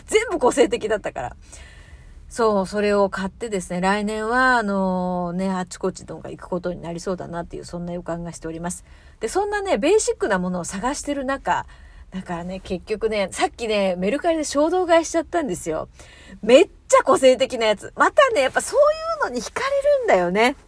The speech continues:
どういうの買ったかっていうのは、あのー、届いたらまたね、お見せしたいと思いますが、もうこれどうやって合わせんのっていうやつです。また買ってしまいました。で、ちょっとね、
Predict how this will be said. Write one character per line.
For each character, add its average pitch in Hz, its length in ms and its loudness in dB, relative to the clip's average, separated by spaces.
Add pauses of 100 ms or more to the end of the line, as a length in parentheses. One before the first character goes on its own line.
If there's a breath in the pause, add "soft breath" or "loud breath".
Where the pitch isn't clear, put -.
(1000 loud breath)
ど 277 120 10
う 285 60 10
い 320 100 -2
う 277 60 2
の 196 140 0
買 202 140 -2
っ - 20 -12
た 208 160 -2
か - 180 -10
っ - 20 -8
て - 140 -12
い - 60 -8
う - 40 -12
の - 140 -12
は、 185 240 2 (380 loud breath)
あ 175 120 -2
の 175 720 -4
ー、 - 40 -20
届 214 260 4
い - 20 -16
た 165 100 -2
ら - 60 -8
ま 160 160 -8
た 165 160 -4
ね、 202 220 -4 (320 soft breath)
お 185 80 -6
見 180 80 -2
せ 196 160 0
し - 80 -8
た 208 120 2
い 190 60 2
と 180 100 -8
思 165 120 -10
い 165 60 -12
ま 165 100 -8
す 170 120 -12
が、 165 280 -2 (520 soft breath)
も 269 120 2
う - 40 -2
こ 269 140 8
れ 226 80 8
ど 214 240 6
う 285 40 8
や 349 60 10
っ 339 40 2
て - 140 4
合 480 40 6
わ 466 140 6
せ 494 220 4
ん - 40 -2
の 233 80 2
っ 226 60 -6
て - 140 -2
い 190 140 2
う - 80 -8
や 185 120 -2
つ 185 120 -10
で 165 100 -8
す。 - 220 -16
ま 165 120 -6
た - 160 0
買 285 180 -6
っ - 20 -6
て - 160 -10
し 262 120 -10
ま 262 120 -2
い 254 60 -2
ま 254 140 -4
し 247 120 -14
た。 185 200 -2
で、 214 140 -6
ち 466 100 2
ょ 453 60 6
っ - 20 -4
と 247 140 2
ね、 220 240 0